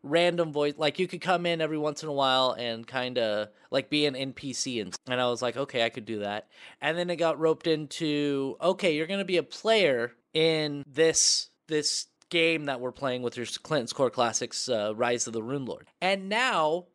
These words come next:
I'm not just a player, I'm now hosting the podcast on my site. I have to take all the episodes and post them on Omni Studio, which is where we host the podcast. Why, why, why do I keep getting roped into,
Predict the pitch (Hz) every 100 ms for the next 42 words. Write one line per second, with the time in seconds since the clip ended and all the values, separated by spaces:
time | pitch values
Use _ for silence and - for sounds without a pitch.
0 | _ 185 196 196 196 226 202 - 233 233
1 | 262 208 277 247 170 147 143 - - 180
2 | 185 196 170 - 190 220 - 233 220 220
3 | 202 208 202 202 208 202 190 160 139 -
4 | 202 196 196 - - - - 160 160 160
5 | 165 139 _ - 208 202 190 190 175 180
6 | 180 190 180 190 180 180 - 131 - 175
7 | 180 - 175 165 151 147 143 135 - 160
8 | 165 151 - - 180 180 175 175 165 143
9 | 135 - 147 143 139 147 147 - _ 131
10 | 127 135 147 - 165 160 156 - - -
11 | 165 180 147 160 220 175 120 - 160 208
12 | 208 196 185 202 190 190 185 165 160 175
13 | 180 175 175 139